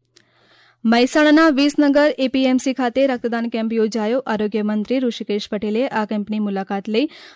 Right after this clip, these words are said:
રક્તદાતાઓને પ્રોત્સાહન પૂરું પાડ્યું, તેમજ વધુને વધુ રક્તદાતા આ અભિયાનમાં જોડાય તેવી અપીલ પણ કરી.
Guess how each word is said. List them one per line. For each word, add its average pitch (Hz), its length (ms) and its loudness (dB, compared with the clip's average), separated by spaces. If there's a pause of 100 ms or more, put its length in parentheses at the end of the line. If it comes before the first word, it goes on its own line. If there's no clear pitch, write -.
(160)
રક્તદાતાઓને 285 760 4
પ્રોત્સાહન 269 540 0
પૂરું 226 260 -2
પાડ્યું, 190 360 -12 (240)
તેમજ 226 360 0
વધુને 226 360 2
વધુ 214 300 0
રક્તદાતા 226 540 -2
આ 220 180 -4
અભિયાનમાં 240 460 2
જોડાય 208 340 -2
તેવી 226 240 -2
અપીલ 277 340 -2
પણ 190 160 -8
કરી. 196 280 -6